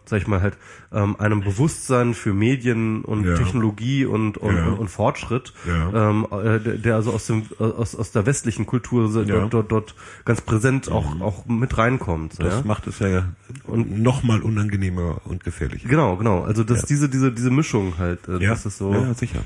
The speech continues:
Speaker 1: Ja, das ist,
Speaker 2: Ja.
Speaker 1: äh, und, und das ist halt, äh, wie würdest du das denn einschätzen? Ist das, ist das so, dass ein be-, ähm, großer Teil von den Leuten, also woraus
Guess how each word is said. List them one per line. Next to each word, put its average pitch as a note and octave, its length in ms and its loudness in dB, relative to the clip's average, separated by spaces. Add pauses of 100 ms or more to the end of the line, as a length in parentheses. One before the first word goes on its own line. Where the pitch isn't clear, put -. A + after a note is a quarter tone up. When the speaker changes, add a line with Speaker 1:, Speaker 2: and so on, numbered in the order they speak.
Speaker 1:
Ja, G#2+ 140 -2
das A2 120 -6
ist, A#2 120 -4
Speaker 2:
Ja. D2 120 0 (520)
Speaker 1:
äh, A2+ 140 4
und, A#2+ 180 0
und A#2+ 200 -2
das A#2+ 160 0
ist - 60 -2
halt, A#2 220 2
äh, - 40 -4 (1200)
wie A#2 180 -2
würdest C3+ 260 2
du B2+ 40 2
das A#2 140 2
denn A2+ 120 0
einschätzen? B2+ 420 2
Ist G2+ 100 -6
das, A2 180 0 (380)
ist G2+ 120 -2
das A2 120 2
so, B2 100 4
dass A2 220 0
ein G2+ 200 0 (140)
be-, G#2 220 -2 (240)
ähm, F#2+ 440 0
großer G#2+ 420 2 (180)
Teil A2+ 340 0
von D#3 220 -2
den D3 140 0
Leuten, C#3+ 400 -2 (400)
also A#2 240 0
woraus E3+ 340 2